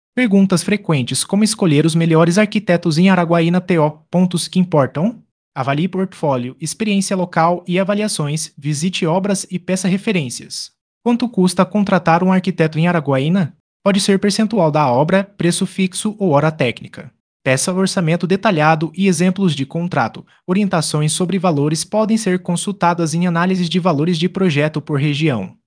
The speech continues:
Em quanto tempo um arquiteto entrega um projeto completo? Projeto executivo costuma levar semanas, a obra, meses, depende do escopo. Defina prazos no contrato. O arquiteto cuida de licenças e documentos. Sim.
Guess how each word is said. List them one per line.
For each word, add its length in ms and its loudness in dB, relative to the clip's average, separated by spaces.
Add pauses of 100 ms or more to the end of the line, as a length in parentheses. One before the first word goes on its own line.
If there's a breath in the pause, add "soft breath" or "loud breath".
(260)
Em 100 0
quanto 220 0
tempo 240 0
um 80 4
arquiteto 420 0
entrega 320 2
um 80 2
projeto 400 0
completo? 640 -4 (380)
Projeto 380 2
executivo 580 0
costuma 400 0
levar 340 2
semanas, 680 0
a 100 -2
obra, 480 0
meses, 500 -2
depende 400 0
do 120 0
escopo. 520 -4 (380)
Defina 300 -2
prazos 320 0
no 100 -2
contrato. 560 -4 (380)
O 40 0
arquiteto 480 0
cuida 280 0
de 120 0
licenças 420 0
e 60 0
documentos. 840 -2 (280)
Sim. 240 4